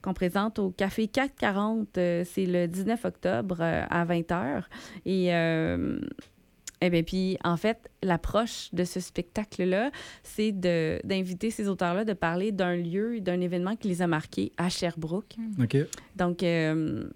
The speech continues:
Speaker 1: j'ai hâte de voir quelle forme ça va prendre, mais, tu sais, ça va être vraiment une espèce de mosaïque de lieux, de moments,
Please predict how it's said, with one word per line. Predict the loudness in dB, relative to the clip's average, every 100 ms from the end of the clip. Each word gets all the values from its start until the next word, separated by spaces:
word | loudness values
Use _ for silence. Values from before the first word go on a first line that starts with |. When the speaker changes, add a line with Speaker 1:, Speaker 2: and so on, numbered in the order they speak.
| -8
Speaker 1:
j'ai | 0 2
hâte | 2 2
de |
voir | 2 2 2 0
quelle | -2 0
forme | 0 0
ça | 2
va | 2 2
prendre, | 0 2 2
mais, | 2 0
tu | -2
sais, |
ça | 0 2
va |
être | 2
vraiment | 2 0 0
une | 0
espèce | -2 -2 -2
de | 2
mosaïque | 2 2 4 4 2 0 -2 2
de | 2 2
lieux, | 2 2 4 2
de | 2
moments, | 2 2 2 2 2 0